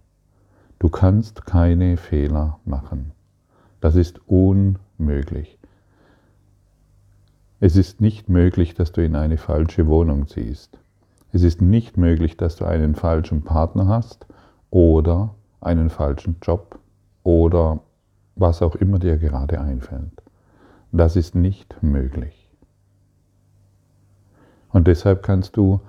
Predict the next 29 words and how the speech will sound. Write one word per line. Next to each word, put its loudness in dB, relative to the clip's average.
heute 2
eine -2
Entscheidung 0
treffen -4
und -2
du 0
brauchst 0
nicht -4
mehr -2
im 0
kleinen 0
Ichlein -2
verharren, -2
weil 6
du 2
glaubst, -2
du 0
machst -2
dadurch 0
irgendeinen 0
Fehler, 0
den -4
du 0
schon -2
in -2
der -2
Vergangenheit -2
erfahren -2
hast. -12